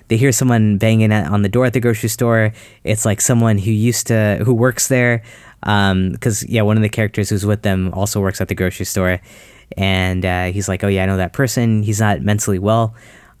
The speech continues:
Um, and, uh, they j-, they open the door to try to let him in,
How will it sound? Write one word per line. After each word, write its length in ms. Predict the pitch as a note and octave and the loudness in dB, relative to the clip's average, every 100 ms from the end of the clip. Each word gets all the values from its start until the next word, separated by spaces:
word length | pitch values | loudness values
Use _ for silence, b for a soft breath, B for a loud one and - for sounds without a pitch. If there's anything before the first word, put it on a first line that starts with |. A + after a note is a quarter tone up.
| - | -4
Um, 540 | G2 F#2+ F#2 F#2 F#2 - | -2 0 0 -2 -4 -4
and, 340 | G2 F#2 F#2 | -4 -2 -4
uh, 460 | F#2 F#2 F2+ F2 F2 | -2 -2 -2 -4 -4
they 220 | G2+ G2 F#2 | -2 -2 -2
j-, 160 | - - | -8 -6
they 140 | A2 | -2
open 180 | A#2+ A2+ | -2 0
the 60 | A2 | 0
door 200 | A2+ A2+ | 2 0
to 80 | G2 | -2
try 200 | - B2 | -2 0
to 60 | |
let 140 | A2+ G2 | 2 2
him 120 | G2+ | 2
in, 260 | A#2 A2 | 2 0